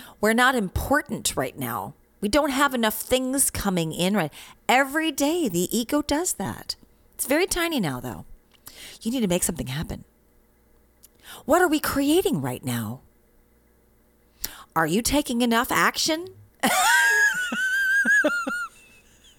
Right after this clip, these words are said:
You need to connect with so-and-so and find out what's going on.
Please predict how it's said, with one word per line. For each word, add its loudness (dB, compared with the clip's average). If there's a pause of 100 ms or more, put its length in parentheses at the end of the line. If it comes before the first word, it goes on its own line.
(640)
You 4
need 0
to 0
connect 0
with 2
so-and-so 2
and 0
find 2
out 2
what's 0
going -2
on. -6